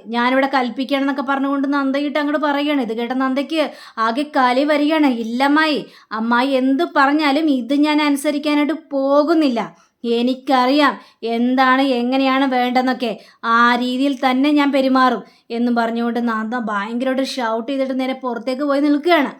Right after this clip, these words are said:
അങ്ങനെ പുറത്തേക്ക് പോയി നിന്ന് കഴിഞ്ഞപ്പോഴേക്കും ഗൗതം അങ്ങോട്ട് കയറി ചെല്ലുക. ഗ-, അപ്പോ നന്ദ, താൻ എവിടെ വന്ന് നിൽക്കുകയാണ്? ഇങ്ങനെ സങ്കടപ്പെടല്ലേ, അമ്മായി ഒരു ദേഷ്യം കൊണ്ട് പറഞ്ഞല്ലേ. എന്ത് ദേഷ്യം കൊണ്ട് ഗൗതം സാർ?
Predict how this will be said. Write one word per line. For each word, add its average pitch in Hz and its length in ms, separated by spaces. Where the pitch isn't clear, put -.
അങ്ങനെ 254 180
പുറത്തേക്ക് 277 300
പോയി 294 160
നിന്ന് 294 220
കഴിഞ്ഞപ്പോഴേക്കും 294 540
ഗൗതം 262 280
അങ്ങോട്ട് 285 220
കയറി 277 180
ചെല്ലുക. 262 420
ഗ-, 233 280
അപ്പോ 226 280
നന്ദ, 226 300
താൻ 254 220
എവിടെ 254 180
വന്ന് 269 200
നിൽക്കുകയാണ്? 262 360
ഇങ്ങനെ 240 180
സങ്കടപ്പെടല്ലേ, 269 800
അമ്മായി 240 300
ഒരു 277 140
ദേഷ്യം 269 380
കൊണ്ട് 285 140
പറഞ്ഞല്ലേ. 277 400
എന്ത് 277 360
ദേഷ്യം 294 360
കൊണ്ട് 262 200
ഗൗതം 220 340
സാർ? 269 220